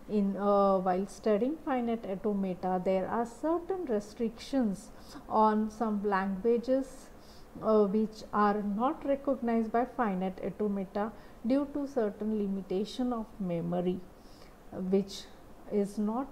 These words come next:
there in finite automata. So we say that the push down automata is more powerful and superior to the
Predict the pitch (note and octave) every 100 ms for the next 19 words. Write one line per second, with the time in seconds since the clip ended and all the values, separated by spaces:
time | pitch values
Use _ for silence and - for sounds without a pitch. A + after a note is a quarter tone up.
0 | - G3 F#3+ F#3+ G#3+ B3 - G3 F3 F3
1 | D#3+ D#3+ D#3+ E3 D#3+ D#3+ - E3+ - -
2 | - - - - C4+ D#4+ D4+ C#4 C#4 A#3+
3 | A3+ F#3 F3 E3+ F3 E3 D#3+ - - -
4 | A#3+ A#3 - G#3 G3+ G#3 F3+ F3+ G3+ F#3+
5 | F#3 G#3 G#3 G3 G3 E3 G3+ B3+ - A3
6 | G#3 G#3+ - A#3+ - B3 C#4 - G3+ -
7 | F#3+ F#3+ G3+ G#3+ A3 G3 - - G#3 F#3
8 | D4